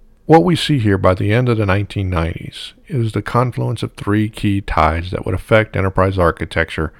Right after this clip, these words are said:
in a profound way. First, there's the I B M Business Systems Planning methodology,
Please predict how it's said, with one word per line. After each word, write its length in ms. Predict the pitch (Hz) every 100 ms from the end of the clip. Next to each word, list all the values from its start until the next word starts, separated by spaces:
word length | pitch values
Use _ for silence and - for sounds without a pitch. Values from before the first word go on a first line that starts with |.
| - - -
in 120 | 98
a 40 |
profound 720 | - 98 104 - 82 87 87
way. 320 | 95 - - - - - - _ _ _ _ -
First, 400 | 98 104 - - - _ _ _
there's 240 | - 117 -
the 100 | 101
I 120 | 107
B 180 | 107 104
M 200 | 101 98
Business 380 | 98 98 104 -
Systems 460 | 92 87 98 92
Planning 380 | - 98 82 87
methodology, 800 | 78 85 87 80 - - -